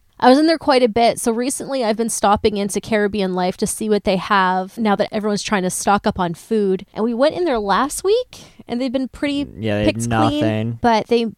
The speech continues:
Speaker 1: they made a post yesterday on Facebook that they had stocked up, so I ran there,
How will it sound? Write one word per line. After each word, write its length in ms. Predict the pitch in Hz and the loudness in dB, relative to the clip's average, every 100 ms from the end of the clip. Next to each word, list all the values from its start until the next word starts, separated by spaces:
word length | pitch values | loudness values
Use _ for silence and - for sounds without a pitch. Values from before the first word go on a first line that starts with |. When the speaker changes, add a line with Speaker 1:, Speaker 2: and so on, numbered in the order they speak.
| _ | _
Speaker 1:
they 160 | 214 240 | -2 0
made 160 | 285 | 0
a 40 | 330 | -2
post 340 | - 277 - | 0 -2 0
yesterday 420 | 220 208 - 220 202 | 0 0 -2 -2 -2
on 140 | 190 | -6
Facebook 500 | - 190 190 - 196 | -4 -4 -4 -8 -8
that 80 | 175 | -6
they 60 | |
had 160 | 190 180 | -6 -6
stocked 460 | - - 202 190 185 | -6 -2 -2 -2 -4
up, 180 | - | -4
so 160 | - - - | -4 -2 4
I 180 | 240 | 4
ran 420 | 254 214 202 196 190 | 4 0 0 -2 -6
there, 420 | 202 143 - 208 | -4 -4 -4 -8